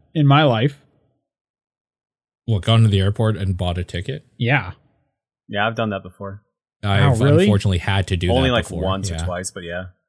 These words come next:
Speaker 1: Uh, I think the closest I've done is, like, if a flight got canceled, I had to talk to
Speaker 2: <clears throat>
Speaker 1: someone about getting, like, replacement
Speaker 2: Sure.
Speaker 1: tickets. But I've never been like,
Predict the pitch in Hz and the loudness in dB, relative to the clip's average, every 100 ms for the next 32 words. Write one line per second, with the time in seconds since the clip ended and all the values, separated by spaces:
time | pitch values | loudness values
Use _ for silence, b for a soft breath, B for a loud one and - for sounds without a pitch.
0 | _ - 110 110 165 139 143 156 151 165 | _ -12 -8 -2 0 2 2 4 4 4
1 | 160 147 160 143 135 127 117 117 - 135 | 2 4 4 2 2 0 0 -2 0 0
2 | 120 120 - 135 127 - 143 127 113 117 | 2 -2 -2 -2 0 0 2 2 2 0
3 | 117 120 113 90 - 113 110 107 110 - | 0 2 0 0 0 0 0 0 -2 0
4 | 113 107 104 101 104 - 110 104 104 80 | 0 0 -4 -6 -10 -4 -2 0 0 -2
5 | 76 104 92 - 123 127 139 147 127 131 | -6 -8 -12 -2 2 4 4 2 2 2
6 | 123 117 | 2 0